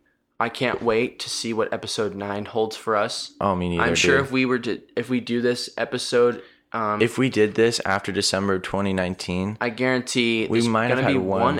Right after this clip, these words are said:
Speaker 1: epi-, one scene
Speaker 2: one
Speaker 1: that'll
Speaker 2: scene, yeah.
Speaker 1: crack our top ten.
Speaker 2: Yeah. Yeah. Oh, wait, wait. <sighs> I forgot. My favorite scene is actually, uh, any scene with Jar Jar. <laughs>
Speaker 1: Dude.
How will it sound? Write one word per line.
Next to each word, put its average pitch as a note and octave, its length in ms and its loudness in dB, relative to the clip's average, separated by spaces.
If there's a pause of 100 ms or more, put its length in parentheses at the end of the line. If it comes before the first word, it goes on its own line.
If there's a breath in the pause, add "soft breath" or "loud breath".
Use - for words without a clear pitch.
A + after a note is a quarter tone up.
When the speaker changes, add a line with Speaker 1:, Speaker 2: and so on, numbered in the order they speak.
Speaker 1:
epi-, - 380 -6
one A#2 260 -2
scene A#2+ 220 -8
Speaker 2:
one F#2 100 0
Speaker 1:
that'll F#2+ 160 -2
Speaker 2:
scene, F2 180 -4
yeah. E2+ 140 -2
Speaker 1:
crack G#2+ 140 0
our G#2+ 60 -2
top - 220 -6
ten. G#2+ 320 -10
Speaker 2:
Yeah. D#2+ 300 -4 (1800 loud breath)
Yeah. - 80 -10 (160)
Oh, A#2+ 100 8
wait, A2+ 240 8
wait. G2+ 300 2
<sighs> - 60 -14 (240 loud breath)
I - 80 -4
forgot. A2 220 2
My G2+ 100 0
favorite C3+ 220 0
scene A#2 180 0
is G2+ 120 2
actually, F#2 520 0
uh, E2 520 -2
any A2 180 2
scene F#2 180 -4
with C#2+ 120 -8
Jar C2+ 220 0
Jar. C2+ 420 -4
<laughs> A#2 1000 0 (1080 loud breath)
Speaker 1:
Dude. B2 280 4